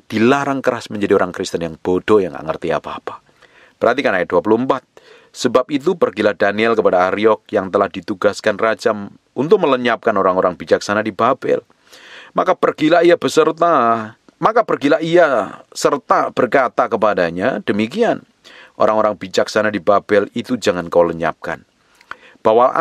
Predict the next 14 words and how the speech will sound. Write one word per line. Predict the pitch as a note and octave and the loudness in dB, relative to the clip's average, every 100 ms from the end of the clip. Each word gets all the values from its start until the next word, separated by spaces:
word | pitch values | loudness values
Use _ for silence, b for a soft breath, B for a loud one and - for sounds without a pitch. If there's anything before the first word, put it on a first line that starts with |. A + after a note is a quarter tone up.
| F3+ | -4
aku | - | 0
menghadap | D#3 A#2 G2+ F#2+ F#2+ | 0 0 -2 -2 -4
raja, | - F#2 F2 F#2+ | 0 -2 -2 -6
maka | G#2 G2+ G2+ | -6 -4 -2
aku | G2+ | 0
akan | A2 G2+ F#2 | -2 -2 -4
memberitahukan | F#2 - G#2 G2 G2+ | -4 2 2 2 -4
kepada | G2+ G2 F#2 | -4 0 0
raja | F#2+ F2+ F#2+ | 0 -2 -8
makna | G2 C#3+ - G2+ F2 D2+ - _ _ _ - | -8 -10 -10 -10 -8 -10 -16 _ _ _ -8
itu.'" | G#2 - - E2+ | -6 -6 -10 -6
Perhatikan | - A3+ F4 A#2+ F#2+ | 0 0 -2 -4 -4
baik-baik. | E2 D2+ - C2 _ b b | -4 -6 -12 -16 _ b b
Karena | - F3 F#3+ F#3+ G3 F#3+ D#3 D#3+ - | -4 0 2 2 2 0 -2 -4 -14